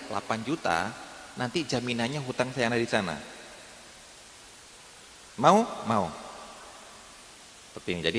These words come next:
dijadikan, nanti dia kalau mau nagih ke saya, ternyata nggak ada, dia bisa nagih ke sana. Itu jadi akad baru, itu dinamakan nanti hawalah, nanti akan ada. Hawalah itu pengalihan hutang. Yang seharusnya saya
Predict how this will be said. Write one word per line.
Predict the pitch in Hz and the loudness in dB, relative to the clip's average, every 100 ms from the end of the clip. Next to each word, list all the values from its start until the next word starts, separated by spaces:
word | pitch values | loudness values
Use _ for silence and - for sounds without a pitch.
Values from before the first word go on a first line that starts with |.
| 120 101 | 2 2
dijadikan, | 98 - 139 220 - - - - - | 2 4 2 2 -6 -12 -14 -14 -4
nanti | - - 196 | -4 2 2
dia | 135 185 | 4 4
kalau | 185 139 127 127 - - - - - - - - 117 | 6 6 6 4 -2 -10 -12 -12 -14 -14 -16 -10 4
mau | 113 127 | 10 10
nagih | 120 165 180 160 - | 10 8 6 2 2
ke | 135 | 0
saya, | 147 139 107 117 - | 4 4 4 2 0
ternyata | 123 113 127 | -2 2 2
nggak | 131 127 | 4 2
ada, | 117 107 110 | 4 2 0
dia | 131 131 | -2 -4
bisa | 127 113 | 0 2
nagih | 107 101 | 2 0
ke | 101 | -4
sana. | 85 82 76 - - - - - - - - | -8 -10 -12 -14 -16 -18 -18 -18 -18 -16 -8
Itu | 104 123 | 0 0
jadi | 117 117 104 104 | 2 -2 0 0
akad | - - | 0 0
baru, | 110 143 | 2 4
itu | 127 139 | 2 2
dinamakan | 113 98 101 120 101 | 2 2 4 2 2
nanti | 123 - - | 0 -4 0
hawalah, | 101 104 104 104 98 - | 2 4 4 4 0 -4
nanti | 98 | -4
akan | - 85 78 | 0 0 -2
ada. | - - - - - - - | -4 -6 -8 -16 -16 0 8
Hawalah | 107 113 110 | 10 10 6
itu | - 135 - | 2 2 2
pengalihan | 120 120 113 110 113 113 110 | 2 4 4 4 2 -2 -4
hutang. | 117 92 80 - - - - - | 2 2 2 -12 -14 -14 -4 2
Yang | 120 107 | 2 2
seharusnya | 107 127 - 123 | 0 0 0 -2
saya | 110 127 131 190 | 0 2 4 6